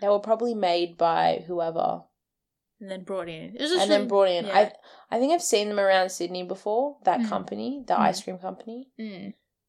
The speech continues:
Speaker 1: Um, I've seen them, like, near the Opera House.
Speaker 2: Mm.
Speaker 1: Handing out, like, not handing out, like, selling ice cream, like,
Speaker 2: Yeah.
Speaker 1: fancy ice block ice cream.
Speaker 2: Mm.
Speaker 1: It's, like, ice block shaped,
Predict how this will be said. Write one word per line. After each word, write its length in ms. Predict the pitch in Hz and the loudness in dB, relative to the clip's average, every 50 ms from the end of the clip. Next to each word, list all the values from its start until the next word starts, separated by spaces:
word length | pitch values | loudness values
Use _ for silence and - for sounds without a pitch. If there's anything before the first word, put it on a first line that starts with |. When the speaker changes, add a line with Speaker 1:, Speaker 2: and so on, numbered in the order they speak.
| _ - | _ -8
Speaker 1:
Um, 560 | 190 185 175 175 170 170 165 165 170 175 180 - _ - | -6 -4 -2 -2 -2 -2 -4 -6 -8 -12 -14 -16 _ -20
I've 100 | - - - | -14 -10 -8
seen 180 | - 208 214 | -8 -8 -8
them, 100 | 226 233 | -8 -8
like, 160 | 240 233 208 | -8 -8 -10
near 160 | 202 196 185 175 | -10 -12 -10 -8
the 100 | - - | -6 -8
Opera 240 | - - - - 170 | -6 -6 -8 -10 -8
House. 520 | - - - - - - - - - - _ _ _ _ _ _ _ _ _ _ _ _ 240 | -8 -8 -10 -10 -10 -8 -8 -8 -10 -12 _ _ _ _ _ _ _ _ _ _ _ _ -12
Speaker 2:
Mm. 500 | 214 208 208 202 196 190 180 170 170 175 _ _ _ _ _ _ _ - - | -10 -10 -10 -12 -12 -14 -14 -16 -16 -18 _ _ _ _ _ _ _ -20 -12
Speaker 1:
Handing 300 | - 190 185 180 175 170 | -10 -8 -8 -8 -8 -10
out, 220 | 170 175 - - - - | -8 -8 -8 -10 -10 -8
like, 200 | 180 175 170 190 | -6 -6 -4 -2
not 160 | 202 - 180 | -2 -4 -4
handing 260 | 170 - - - - | -6 -10 -12 -12 -12
out, 140 | - - - | -14 -14 -16
like, 140 | - - - | -20 -18 -14
selling 320 | - - - - 82 - - | -8 -6 -4 -4 -4 -6 -8
ice 200 | - - 165 - | -12 -14 -14 -14
cream, 240 | - - - - - | -14 -14 -14 -14 -14
like, 320 | - - - - - - _ _ _ _ _ _ | -14 -16 -16 -18 -20 -20 _ _ _ _ _ _
Speaker 2:
Yeah. 220 | 302 226 220 202 180 | -10 -8 -6 0 2
Speaker 1:
fancy 340 | 208 208 208 208 - - - | 4 4 4 2 -2 -6 -2
ice 280 | - 165 175 170 - | 0 0 0 0 -2
block 340 | - - - 165 170 - - - | -6 -4 -2 -2 -2 -2 -6 -8
ice 260 | - - 139 - - - | -6 -6 -6 -6 -8 -10
cream. 260 | - - - - - _ _ _ _ _ _ _ _ 277 | -10 -12 -12 -14 -16 _ _ _ _ _ _ _ _ -12
Speaker 2:
Mm. 320 | 226 208 196 180 202 220 - _ _ _ _ _ _ _ _ _ _ _ _ _ | -12 -10 -10 -12 -14 -18 -20 _ _ _ _ _ _ _ _ _ _ _ _ _
Speaker 1:
It's, 100 | _ _ | _ _
like, 160 | - 170 - - - | -6 -6 -6 -4 -2
ice 240 | - 180 196 175 - | 2 2 2 2 0
block 240 | - - 190 190 - | 0 0 0 0 0
shaped, 640 | - - - 151 - - - - - - - - | -4 -4 -2 0 0 -2 -4 -8 -14 -18 -18 -18